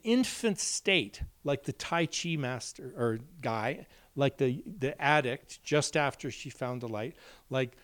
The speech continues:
like Barb when she's in fetal position with love on the Hol-, and the Holy Spirit, right?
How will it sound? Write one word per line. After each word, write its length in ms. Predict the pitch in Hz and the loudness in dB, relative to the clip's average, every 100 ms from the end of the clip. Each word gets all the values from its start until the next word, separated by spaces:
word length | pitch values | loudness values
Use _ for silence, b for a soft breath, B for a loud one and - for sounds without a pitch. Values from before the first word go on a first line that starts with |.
| b | b
like 240 | 131 113 | 2 8
Barb 340 | 135 151 175 147 | 10 10 8 2
when 140 | 139 | -4
she's 240 | - 143 | 0 2
in 100 | 131 | 4
fetal 320 | 127 - 151 156 | 2 -4 -4 -2
position 480 | 143 135 127 147 | 0 2 4 6
with 140 | 135 127 | 6 6
love 320 | 123 123 123 | 4 2 0
on 140 | 127 | -2
the 80 | 123 | -2
Hol-, 240 | 117 127 127 | 0 0 0
and 160 | 117 | 0
the 60 | 127 | 4
Holy 280 | 113 117 131 | 4 4 0
Spirit, 340 | - 104 117 | -2 -6 -4
right? 180 | 123 | -6